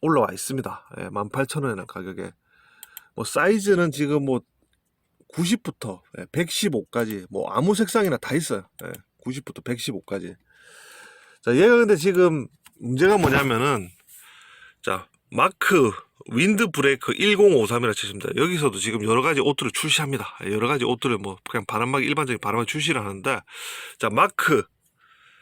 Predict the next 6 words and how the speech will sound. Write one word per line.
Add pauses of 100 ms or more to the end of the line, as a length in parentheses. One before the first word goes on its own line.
(260)
마크
윈드
브레이커 (220)
일공오삼이라고
치시면
되고요.